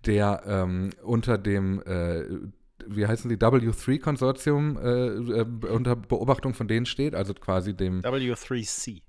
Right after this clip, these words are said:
Speaker 1: Genau die.
Speaker 2: Ja.
Speaker 1: Also die sind ja quasi, das ist ja der Vatikan des Internets, wenn man so möchte.
Speaker 2: <laughs>
Speaker 1: Und, äh, also die, die bewachen das World Wide Web. Und dass das quasi, ähm,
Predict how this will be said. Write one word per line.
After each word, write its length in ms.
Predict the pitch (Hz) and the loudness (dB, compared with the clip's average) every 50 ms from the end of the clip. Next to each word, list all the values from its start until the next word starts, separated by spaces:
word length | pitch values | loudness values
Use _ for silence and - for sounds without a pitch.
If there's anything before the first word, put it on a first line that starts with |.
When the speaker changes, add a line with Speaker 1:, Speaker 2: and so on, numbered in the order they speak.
| - - - - - | -20 -20 -20 -10 -8
Speaker 1:
Genau 360 | 135 - - 131 113 98 92 | -4 0 0 2 4 4 2
die. 220 | 87 - 95 107 139 | 2 0 0 0 -2
Speaker 2:
Ja. 80 | 139 - - - - | -2 -6 -12 -12 -2
Speaker 1:
Also 200 | - 107 101 107 | 0 0 0 2
die 120 | 104 101 101 | 0 -2 -2
sind 120 | 110 120 | 2 2
ja 80 | 117 101 | 2 2
quasi, 400 | - - 107 104 98 98 107 92 | 2 2 2 2 2 2 0 0
das 180 | 101 95 - | -2 -2 -2
ist 180 | - 98 - - | -4 -6 -4 0
ja 220 | 104 90 87 87 - - - - - - - | 0 2 2 0 -2 -6 -14 -18 -12 0 2
der 100 | 104 92 | 4 4
Vatikan 440 | 104 101 - - - - 104 104 | 6 4 4 0 0 2 2 2
des 120 | 98 - - | 0 -2 -4
Internets, 500 | 92 90 98 87 82 71 - - - - - _ _ | -4 -4 -2 -2 -4 -4 -6 -12 -16 -16 -20 _ _
wenn 100 | - 92 | -6 -4
man 100 | 90 82 | -4 -4
so 100 | 80 - | -4 -4
möchte. 360 | 82 80 87 - 117 135 165 180 - | -4 -4 -4 -4 -4 -4 -4 -4 -6
Speaker 2:
<laughs> 40 | 139 - - - - - - - - - - _ _ _ _ _ _ | -8 -10 -10 -16 -20 -20 -20 -20 -20 -20 -20 _ _ _ _ _ _
Speaker 1:
Und, 460 | - 147 113 101 104 104 92 82 - - | 4 4 6 4 4 2 -2 -4 -2 2
äh, 240 | 113 95 95 95 95 | 4 4 4 4 4
also 200 | - 107 98 104 | 4 2 2 2
die, 340 | 92 101 110 113 123 127 117 | 2 2 4 6 6 6 4
die 200 | 107 - - 113 | 2 0 0 2
bewachen 480 | 95 120 110 95 104 107 104 - 110 101 | 4 4 4 6 4 4 4 2 4 4
das 240 | 101 98 - - | 4 4 2 0
World 320 | - 117 104 107 110 101 110 | -4 0 4 4 4 6 4
Wide 180 | 101 92 92 | 2 2 4
Web. 260 | 101 110 131 - - - - - - - - | 4 4 4 4 2 -4 -14 -16 -18 -4 2
Und 160 | - 120 113 | 4 4 6
dass 260 | 117 110 101 - - - | 6 4 4 2 -4 -6
das 300 | 120 110 127 123 120 - | 2 4 6 6 6 4
quasi, 480 | - 139 123 120 120 117 120 113 117 117 | 4 4 6 6 6 4 4 4 4 4
ähm, 480 | - - 110 104 101 98 101 101 98 | 4 6 6 8 8 8 6 4 2